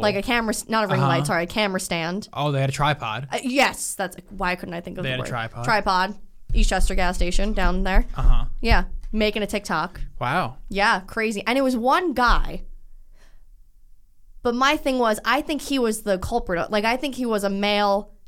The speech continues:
Speaker 1: TikTok content creator.
Speaker 2: Okay.
Speaker 1: Because
Speaker 2: Gay.
Speaker 1: he wasn't gay, though, to me. That's my thing. He was wearing a, a football thing. Football jacket.
Speaker 2: Okay.
Speaker 1: And they went to high school up there. So I
Speaker 2: Doesn't
Speaker 1: don't know.
Speaker 2: mean
Speaker 1: I don't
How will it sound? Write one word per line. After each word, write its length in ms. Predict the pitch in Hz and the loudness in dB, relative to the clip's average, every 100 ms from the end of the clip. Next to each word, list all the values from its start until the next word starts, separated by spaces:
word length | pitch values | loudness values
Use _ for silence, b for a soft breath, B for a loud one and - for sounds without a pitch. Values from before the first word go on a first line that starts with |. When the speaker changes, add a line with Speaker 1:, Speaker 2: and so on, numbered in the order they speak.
| - | -10
Speaker 1:
TikTok 680 | - 208 - 202 185 - - | -6 -6 -2 0 0 -2 -14
content 500 | - 185 170 175 175 | -6 -4 -4 -6 -6
creator. 600 | - 190 127 - - - - - - _ - - | -6 -6 -4 -6 -10 -12 -18 -20 -20 _ -14 -6
Speaker 2:
Okay. 480 | 135 123 110 120 - | -6 -4 -6 -6 -8
Speaker 1:
Because 400 | - 262 277 233 | -4 0 0 0
Speaker 2:
Gay. 420 | - 131 120 147 - | 0 0 0 -6 -4
Speaker 1:
he 100 | 247 | -2
wasn't 340 | 254 320 285 | 2 2 2
gay, 200 | 262 240 | 0 2
though, 180 | 233 175 | 2 0
to 140 | 175 175 | -4 -8
me. 240 | - 180 | -10 -8
That's 240 | 214 214 - | -4 -2 -2
my 160 | 190 | -2
thing. 180 | 185 180 | -2 -2
He 120 | 220 | -2
was 140 | 233 226 | 0 0
wearing 340 | 254 262 254 | 2 2 2
a, 320 | 226 214 196 - - - - - | 2 2 0 -4 -16 -12 -12 -4
a 220 | 196 185 180 - - - - | 0 0 -2 -10 -16 -16 -20
football 360 | - 277 220 185 | -4 -2 0 -2
thing. 340 | - 104 196 - - - - - - | -2 -8 -10 -14 -20 -20 -20 -20 -12
Football 280 | - 226 202 | -6 -2 -2
jacket. 440 | 196 151 175 - - - _ _ - | 0 -2 -6 -14 -20 -20 _ _ -20
Speaker 2:
Okay. 340 | - 170 170 190 - | -4 -2 -2 -4 -6
Speaker 1:
And 120 | 226 | -2
they 80 | 233 | 0
went 160 | 220 214 | 0 0
to 240 | 196 190 - | -2 -4 -6
high 120 | 190 | -6
school 180 | 185 170 | -4 -8
up 80 | |
there. 140 | - - B B B | -8 -10 B B B
So 180 | - 277 | 0 4
I 140 | 269 | 6
Speaker 2:
Doesn't 200 | 311 - | 6 4
Speaker 1:
don't 60 | 226 | 4
know. 40 | |
Speaker 2:
mean 280 | 196 196 202 - | 4 4 0 -6
Speaker 1:
I 40 | |
don't 60 | - | -2